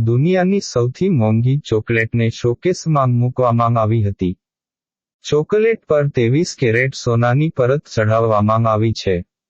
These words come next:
દુનિયાની સૌથી મોંઘી ચોકલેટનું નામ ગ્લોરિયસ છે, જેની કિંમત સાત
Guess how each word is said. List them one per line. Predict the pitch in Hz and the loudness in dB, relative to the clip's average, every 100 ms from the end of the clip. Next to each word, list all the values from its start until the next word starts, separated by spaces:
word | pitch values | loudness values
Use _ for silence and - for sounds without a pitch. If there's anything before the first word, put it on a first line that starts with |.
| _ | _
દુનિયાની | 127 127 151 220 240 226 233 | -2 0 2 2 2 2 0
સૌથી | - 127 139 - 208 | 0 -2 -2 -2 0
મોંઘી | 151 117 117 131 165 | 2 2 2 0 -2
ચોકલેટનું | - 117 113 127 127 131 127 117 | -2 -2 0 -2 0 0 0 2
નામ | 107 110 120 - - | 2 2 0 -4 -2
ગ્લોરિયસ | 110 139 160 165 170 160 - - | 0 2 2 2 2 0 -4 -10
છે, | - 110 95 98 _ _ _ | -2 0 0 -6 _ _ _
જેની | 123 123 170 233 247 | -4 0 2 0 0
કિંમત | 175 143 135 170 - | 0 2 2 0 -4
સાત | - 135 | 0 0